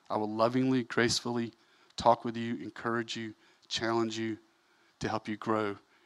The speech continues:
in your walk with Christ. 'Cause that is our goal here. Our goal here is not only to win people to Christ,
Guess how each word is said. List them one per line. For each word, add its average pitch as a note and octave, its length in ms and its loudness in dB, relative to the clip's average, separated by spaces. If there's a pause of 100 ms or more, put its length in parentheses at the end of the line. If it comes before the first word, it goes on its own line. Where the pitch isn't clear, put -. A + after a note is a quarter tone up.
(120)
in G#2+ 120 -8
your G#2+ 140 -2
walk G#2 480 -6
with - 160 -14
Christ. G#2 520 -6 (400)
'Cause G#2 160 -8
that A#2 180 8
is B2 120 6
our A#2+ 120 6
goal A2 360 2
here. G2+ 320 -6 (460)
Our G#2 120 -4
goal A2+ 280 2
here A2+ 240 0
is G#2+ 300 -6 (340)
not A#2+ 180 4
only C#3 160 8
to C3 60 6
win C3 260 4
people A2+ 280 -4
to G2+ 100 -12
Christ, G2 500 -6